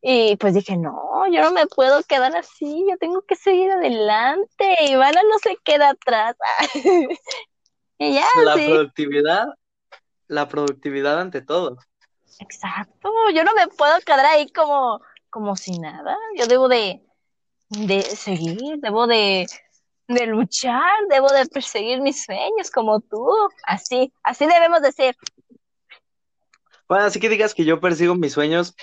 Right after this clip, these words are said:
Speaker 2: pu-, pues, este, lo podríamos, eh, eh, dejar así, porque, bueno, lo dejamos así.
Speaker 1: Ah,
Speaker 2: Pero
Speaker 1: bueno.
Speaker 2: bueno, este,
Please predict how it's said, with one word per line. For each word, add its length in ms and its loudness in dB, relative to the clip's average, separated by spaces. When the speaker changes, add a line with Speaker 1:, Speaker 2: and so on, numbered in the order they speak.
Speaker 2:
pu-, 240 -6
pues, 400 -2
este, 840 0
lo 180 0
podríamos, 640 0
eh, 100 -8
eh, 460 -16
dejar 400 -2
así, 180 -2
porque, 600 -8
bueno, 300 -4
lo 180 -2
dejamos 340 0
así. 180 -14
Speaker 1:
Ah, 320 -8
Speaker 2:
Pero 220 4
Speaker 1:
bueno. 220 2
Speaker 2:
bueno, 200 0
este, 600 0